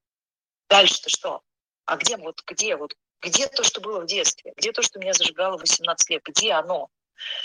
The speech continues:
И вот до тех пор, пока, э, в инвестиционном, э, мышлении не зародится, а, не забрежет вот этот маленький колокольчик, который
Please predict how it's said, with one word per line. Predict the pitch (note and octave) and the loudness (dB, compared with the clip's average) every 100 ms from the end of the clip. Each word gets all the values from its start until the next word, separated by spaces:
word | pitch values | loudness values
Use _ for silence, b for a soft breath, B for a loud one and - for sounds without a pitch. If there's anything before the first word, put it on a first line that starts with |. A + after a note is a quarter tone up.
| B - | B 0
И | F#3 | 0
вот | F#3+ | 2
до | |
тех | G#3 G#3+ | 0 0
пор, | C4 C4 | -4 -4
пока, | G#3 - G#3 G3+ - | -2 4 6 6 4
э, | F3+ | 0
в | F3 F3+ | 2 0
инвестиционном, | F#3+ - - - A3 G3+ G3 F3+ - | 2 0 0 -2 -2 -2 -6 -4 -2
э, | E3+ E3 | -2 0
мышлении | F#3 - A3 F#3+ E3+ D#3+ | 2 4 2 0 -2 -6
не | D#3 E3+ G3 F3+ | -6 2 4 6
зародится, | - F3+ F#3 F3+ G3+ - - E3 - _ - _ | 4 2 0 -2 -2 2 0 0 -6 _ -20 _
а, | - E3+ E3 - - - - | 0 2 4 4 2 0 -2
не | F3+ | 2
забрежет | G3 F#3 E3+ G#3 G3+ - - | 2 2 0 0 2 2 0
вот | - - | -8 -6
этот | F3+ F3 | -4 -4
маленький | E3 E3 G#3 G3 F#3+ - | -4 0 0 0 -2 -4
колокольчик, | - F3+ F3+ - G3 - - | 0 2 2 2 2 2 0
который | - - F3+ F3 | -6 -4 -4 -4